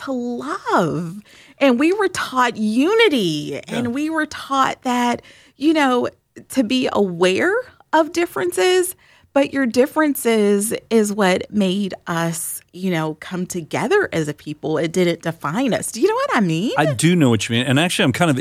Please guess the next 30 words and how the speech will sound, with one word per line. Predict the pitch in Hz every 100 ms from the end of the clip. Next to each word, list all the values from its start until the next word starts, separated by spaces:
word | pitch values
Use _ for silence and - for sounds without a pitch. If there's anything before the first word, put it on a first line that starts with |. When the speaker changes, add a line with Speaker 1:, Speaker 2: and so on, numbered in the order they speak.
| 139
Speaker 2:
envious | 127 127 104 92 -
of | 95
that | 95 87
because | 107 101 107 95 -
I | 139
grew | 160 165
up | 160
in | 151
a | 127
household | 120 123 - 123 113
that | 113
was | 113
split. | - - - 117 87 - - - - -
Speaker 1:
Really? | 202 226 277 294 320 - - -
Speaker 2:
My | - 120 175
mother | 165 127 110 147
was | 160 101
very | 113 127
much | 131 -
like | 131 -
your | 131
mom. | 104 92 87 - -
Speaker 1:
Aw. | 403 233
Speaker 2:
Embrace | 139 135 110 120 135 151 156
differences. | 131 127 - 110 92 - - - -
Speaker 1:
Mm-hmm. | 226 226 220 262 370
Speaker 2:
Learn | 123 143 165 175 165
from | - 135
other | 135 123 127
cultures. | - - 131 - 110 98 95